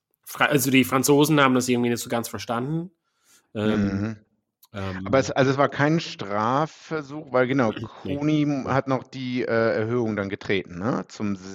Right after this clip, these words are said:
Speaker 1: Genau, das hat er
Speaker 2: sechsundsiebzigsten
Speaker 1: deutlich gemacht, genau, ja, ja, ja.
Speaker 2: Genau, genau. Ja, und das war also, wie du sagst, die richtige Entscheidung eigentlich, oder?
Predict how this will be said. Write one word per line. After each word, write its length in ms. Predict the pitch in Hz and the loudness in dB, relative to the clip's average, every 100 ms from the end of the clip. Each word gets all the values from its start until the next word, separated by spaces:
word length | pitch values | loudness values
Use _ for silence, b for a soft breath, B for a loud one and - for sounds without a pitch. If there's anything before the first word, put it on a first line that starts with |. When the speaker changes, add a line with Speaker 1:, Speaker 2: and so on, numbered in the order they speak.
| 98 | -2
Speaker 1:
Genau, 280 | 151 135 123 | 4 4 4
das 200 | 131 131 | 2 2
hat 120 | 143 | 4
er 120 | 143 | 4
Speaker 2:
sechsundsiebzigsten 20 | 120 | 4
Speaker 1:
deutlich 340 | 113 120 113 | 0 -4 -8
gemacht, 260 | 104 92 - | -10 -12 -14
genau, 220 | - 101 | -18 -16
ja, 80 | 92 | -14
ja, 320 | 87 95 87 | -14 -16 -16
ja. 60 | 98 - _ _ _ _ _ _ _ _ | -18 -20 _ _ _ _ _ _ _ _
Speaker 2:
Genau, 320 | - 107 101 | -6 -4 -4
genau. 240 | 95 95 92 | -4 -6 -4
Ja, 140 | 135 147 | 2 4
und 100 | 123 | 4
das 140 | - | 2
war 220 | 117 143 | 0 0
also, 180 | - 123 | -2 -4
wie 40 | 123 | -4
du 80 | 127 | -2
sagst, 300 | 120 - 117 | -2 -4 -10
die 40 | |
richtige 240 | 107 - 107 | -12 -8 -8
Entscheidung 360 | 113 101 87 | -4 -6 -6
eigentlich, 260 | 78 87 87 | -12 -14 -10
oder? 300 | 98 127 | -8 -8